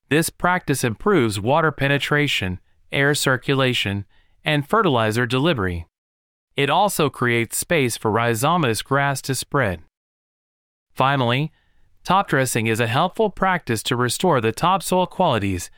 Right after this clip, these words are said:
that support turf grass growth. Depending on the material you use, top dressing can introduce organic matter back into the soil. This organic matter, and other top dressing material will simulate the healthy topsoil from the site before construction.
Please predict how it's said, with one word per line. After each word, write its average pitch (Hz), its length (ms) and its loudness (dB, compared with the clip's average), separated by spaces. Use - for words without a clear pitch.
that 123 180 0
support 180 480 -2
turf 185 200 2
grass 123 380 0
growth. 117 420 -2
Depending 175 460 2
on 156 100 2
the 135 60 2
material 160 580 2
you 107 120 0
use, 107 520 0
top 202 260 0
dressing 170 380 0
can 135 140 -2
introduce 151 640 0
organic 147 540 0
matter 151 340 0
back 160 360 -2
into 127 160 -4
the 139 100 0
soil. 104 540 -2
This 151 220 2
organic 151 480 0
matter, 120 480 0
and 127 120 -2
other 170 280 2
top 180 320 0
dressing 131 380 0
material 127 580 0
will 127 160 0
simulate 131 640 0
the 113 100 0
healthy 170 360 -2
topsoil 175 720 0
from 120 180 -2
the 120 100 0
site 139 400 -2
before 113 360 -2
construction. 117 800 -4